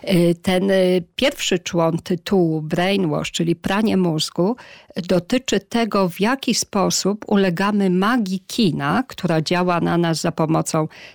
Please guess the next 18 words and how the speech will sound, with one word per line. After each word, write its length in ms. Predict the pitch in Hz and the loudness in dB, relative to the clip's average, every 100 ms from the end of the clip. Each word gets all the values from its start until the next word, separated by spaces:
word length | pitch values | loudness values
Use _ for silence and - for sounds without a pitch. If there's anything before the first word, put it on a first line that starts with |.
| - | -4
narracji, 760 | 160 156 151 160 180 - - 175 | 0 2 2 0 -2 -2 0 0
za 140 | 165 | 0
pomocą 500 | 160 165 160 - 156 | 0 0 0 0 -2
środków 680 | - - 156 165 - - 165 | 0 0 0 0 0 -2 -2
filmowych, 680 | - 190 185 175 170 180 | 0 2 2 2 0 -2
za 140 | - 170 | -2 -2
pomocą 520 | - 165 175 175 175 | 0 0 0 -2 -2
obrazów, 800 | 175 147 180 226 240 151 170 220 - - - - | -2 0 0 2 0 0 -2 -4 -14 -20 -20 -16
które 420 | - 190 185 175 | -2 2 2 2
generują 680 | 185 175 180 220 285 170 170 | 2 2 2 2 0 -2 -2
pewną 460 | 226 240 185 160 | -2 -2 -2 -2
wizję 420 | 160 262 247 180 | 0 0 0 0
rzeczywistości, 1080 | 160 170 - 170 180 - 160 147 - - 277 - - - - | 0 -2 -4 -4 -4 -4 -2 -2 -4 -4 -4 -4 -16 -20 -10
przedstawianą 920 | - 214 - - 175 180 196 208 208 | -2 -2 -2 -2 -2 0 0 2 2
jako 540 | 190 170 160 - 151 156 - - _ - | 2 0 -2 -4 -6 -8 -14 -20 _ 0
obiektywna, 1040 | 220 202 226 - - 202 180 190 185 180 - | 0 2 0 -2 -2 0 0 0 0 -2 -2
absolutna, 1160 | 208 220 - - 208 196 196 185 - - 180 170 | -2 -2 -2 -2 2 4 2 0 -4 -2 0 0
przeźroczysta, 1300 | - - 226 220 214 - 190 - 190 185 - - 175 | -2 -2 0 0 0 0 -2 0 0 0 -2 -2 -2